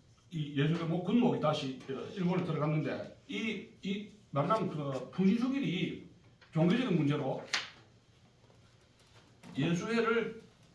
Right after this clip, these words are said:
다시 탄압을 하는 과정에서, 어, 예수회 신자들이 굉장히 불어났죠. 그리고 이제 그 도쿠가 이에야스가 세키가라 전투에서, 어, 권력을 잡을 때는 예수회 이런 것을 이제 공식적인 그런 걸 금지를,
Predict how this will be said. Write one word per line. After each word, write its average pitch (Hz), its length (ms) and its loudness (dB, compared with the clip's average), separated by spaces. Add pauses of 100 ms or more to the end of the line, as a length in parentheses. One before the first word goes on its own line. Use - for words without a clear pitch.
(140)
다시 196 400 2
탄압을 202 680 2
하는 175 260 2
과정에서, 147 720 -2 (180)
어, 117 320 -6
예수회 147 320 0
신자들이 143 460 0 (320)
굉장히 151 220 -4
불어났죠. 170 520 -2 (540)
그리고 202 280 2
이제 196 180 6
그 180 420 2
도쿠가 214 380 2
이에야스가 202 720 2
세키가라 202 520 4
전투에서, 175 800 0 (380)
어, 151 220 -4
권력을 190 320 2
잡을 160 580 0 (240)
때는 151 460 0 (200)
예수회 160 360 2
이런 170 180 2
것을 135 240 -4
이제 113 100 -8 (540)
공식적인 131 580 -4
그런 120 220 -10
걸 98 140 -14
금지를, 127 600 -2